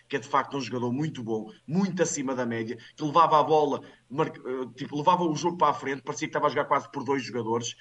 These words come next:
quase n-, nem, nem se sentia muito em, com, com ele com bola, a, a tal superioridade numérica. O Sporting era a equipa mais perigosa.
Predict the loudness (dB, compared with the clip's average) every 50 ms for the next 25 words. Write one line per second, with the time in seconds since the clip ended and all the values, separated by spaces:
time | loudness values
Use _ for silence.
0 | -20 -18 _ 0 0 0 0 0 -6 -6 -6 -4 -2 -2 -2 -2 -2 -2 -2 -2
1 | -2 -4 -6 -10 -10 -8 -8 -6 -4 -4 -4 -2 -2 -4 -6 -8 -12 -18 -20 _
2 | _ _ _ _ -8 -8 -6 -4 -4 -4 -2 -4 -6 -4 -2 0 4 4 2 2
3 | 0 -2 2 2 2 2 2 0 0 -2 -2 -4 -4 -8 0 4 4 4 4 2
4 | -10 -10 -10 -6 -4 -2 -2 -2 -2 0 0 0 0 0 -4 -6 -6 -8 -8 -8
5 | -20 _ _ _ -20 -14 -6 -6 -4 -4 -2 -2 -2 -2 -4 -8 -12 -6 -4 0
6 | 0 0 -2 -2 -8 0 4 4 4 4 2